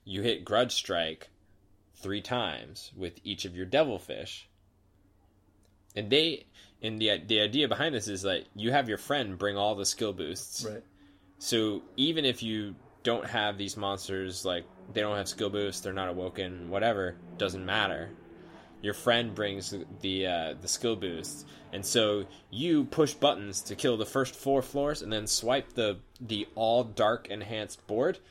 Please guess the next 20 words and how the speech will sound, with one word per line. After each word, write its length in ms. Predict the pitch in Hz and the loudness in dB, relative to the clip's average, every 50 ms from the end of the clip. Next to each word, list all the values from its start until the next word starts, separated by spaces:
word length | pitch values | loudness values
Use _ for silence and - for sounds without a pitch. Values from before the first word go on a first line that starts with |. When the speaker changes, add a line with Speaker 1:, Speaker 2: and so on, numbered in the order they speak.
| - - - _ - | -20 -20 -20 _ -6
Speaker 1:
to 120 | - 117 | -4 -2
kill 260 | 110 - - 127 113 104 | -2 0 2 2 4 4
the 100 | 107 101 | 2 0
final 280 | - 101 98 95 95 | 0 0 -2 -2 -4
floor. 380 | - - 98 101 117 127 123 - - _ _ _ _ _ - - | -4 -2 0 0 0 0 -4 -8 -16 _ _ _ _ _ -20 -16
And 100 | - 85 92 | -12 -8 -6
that's 220 | 95 98 - - | -6 -6 -4 -2
it. 240 | 143 147 127 - - - - - - _ _ _ _ _ - | 0 0 0 -2 -4 -12 -20 -20 -20 _ _ _ _ _ -10
Speaker 2:
That's 240 | - 107 110 - - | -8 -6 -6 -6 -4
pretty 180 | - 123 117 | -2 2 6
Speaker 1:
And 120 | 117 117 131 | 6 6 6
Speaker 2:
awesome. 200 | 131 - 127 120 | 6 6 6 8
Speaker 1:
so 300 | 107 107 104 104 101 104 | 8 8 8 6 6 4
it's 320 | - 101 101 95 - - - - | 2 0 -2 -2 -4 -8 -2 0
a 580 | 104 98 98 98 98 95 95 95 92 92 95 - - - - - - - - - | 2 4 4 6 4 4 4 4 2 0 -2 -6 -16 -20 -20 -20 -20 -14 -6 -2
enter, 640 | 101 104 107 104 - 143 139 147 160 175 170 151 - - - - _ _ _ _ _ _ _ _ _ _ _ - - - | -2 0 0 0 2 2 4 4 4 2 -2 -4 -10 -16 -20 -20 _ _ _ _ _ _ _ _ _ _ _ -20 -10 -4
like, 180 | 101 98 92 - | -4 -4 -2 0
the 120 | 107 101 | 2 2
other, 180 | 92 95 113 - - - - | 2 2 0 -4 -6 -14 -12
you're, 340 | 120 107 113 127 139 123 | -4 2 4 4 4 2